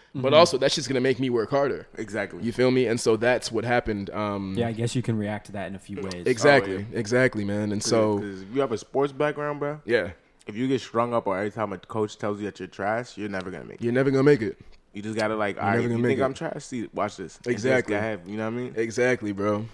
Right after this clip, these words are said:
Speaker 1: And so, yeah, man, that, finished that program up, um, took two years off of school, didn't know what I was gonna do next.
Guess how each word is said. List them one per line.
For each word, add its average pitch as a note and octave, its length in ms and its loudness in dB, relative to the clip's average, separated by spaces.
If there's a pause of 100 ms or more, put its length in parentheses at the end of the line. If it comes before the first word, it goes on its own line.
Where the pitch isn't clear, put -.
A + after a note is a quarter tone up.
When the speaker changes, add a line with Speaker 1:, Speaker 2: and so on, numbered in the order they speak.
(220)
Speaker 1:
And G#2+ 140 -4
so, A2 140 2
yeah, C3 240 8
man, G#2 260 -2
that, A2+ 320 -2 (480)
finished A#2+ 320 -4
that A#2+ 180 2
program A#2 440 0
up, G#2+ 280 -4
um, G2+ 340 -4
took G#2 200 -6
two - 140 -4
years A2 240 0
off G#2 160 -2
of G#2 60 -8
school, G#2 340 -2
didn't G#2 200 -2
know G2+ 100 -2
what G2 100 0
I - 20 2
was F#2+ 120 0
gonna G2+ 180 -4
do G2+ 120 -4
next. G2+ 540 -6